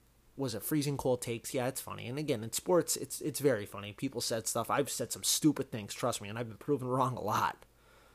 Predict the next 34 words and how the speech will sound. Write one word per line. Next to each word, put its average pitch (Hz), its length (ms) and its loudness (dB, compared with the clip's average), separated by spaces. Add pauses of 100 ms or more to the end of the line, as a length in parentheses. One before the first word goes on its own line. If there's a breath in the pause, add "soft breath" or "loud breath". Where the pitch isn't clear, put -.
(460 soft breath)
which 143 180 -2
is 127 100 -2
what 135 140 4
you 107 80 -6
want. 107 300 -4 (1500)
I 117 60 -8
mean, 123 120 -6
I 123 80 0
used 156 200 4
to 120 80 0
have 113 160 -6
lists 127 240 0
where 110 100 2
I 123 80 4
wouldn't 120 320 0 (240)
keep 147 240 -2
LeBron 123 400 0
James 120 260 0
out 104 100 -2
of 101 80 -2
the 104 60 -4
top 110 300 4
five 110 200 -2
players 113 280 -4
in 101 100 -8
the 98 60 -4
league 120 240 -4
'cause - 360 -6
I 120 80 2
just 117 160 -6
didn't 104 200 -4
like 131 200 -2
him. - 180 -16 (1900 soft breath)
But, 113 220 -2